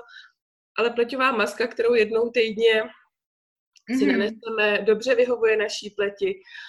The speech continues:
Speaker 1: A hlavně ve chvíli, kdy, eh, v tuhle, vlastně v té karanténě nejsou dostupné kosmetičky, kadeřníci,
Speaker 2: Mhm.
Speaker 1: tak ta péče v podobě té masky, jak třeba na obličej, tak na vlasy, tak je jako velice důležitá. I kdybyste měli jít do drogérie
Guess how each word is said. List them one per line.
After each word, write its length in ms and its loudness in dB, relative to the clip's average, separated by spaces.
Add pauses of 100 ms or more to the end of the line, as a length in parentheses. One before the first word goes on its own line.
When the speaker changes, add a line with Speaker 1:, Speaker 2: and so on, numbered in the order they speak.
(200)
Speaker 1:
A 40 -6
hlavně 320 0
ve 120 4
chvíli, 340 -2
kdy, 380 2
eh, 40 0 (120)
v 360 -6
tuhle, 300 0 (360)
vlastně 260 -2
v 60 -8
té 140 -2
karanténě 520 0
nejsou 320 0
dostupné 540 -6
kosmetičky, 720 -8
kadeřníci, 880 -2 (480)
Speaker 2:
Mhm. 120 -6
Speaker 1:
tak 180 -4
ta 80 -4 (120)
péče 500 0
v 160 -10
podobě 320 4
té 200 -8
masky, 400 -4
jak 180 -2
třeba 180 -4
na 160 -2
obličej, 420 0
tak 160 -6
na 120 -2
vlasy, 480 -4
tak 160 -8
je 60 -2
jako 300 -4
velice 440 2
důležitá. 720 2 (100)
I 60 0
kdybyste 580 0
měli 260 2
jít 140 -2
do 120 0
drogérie 680 0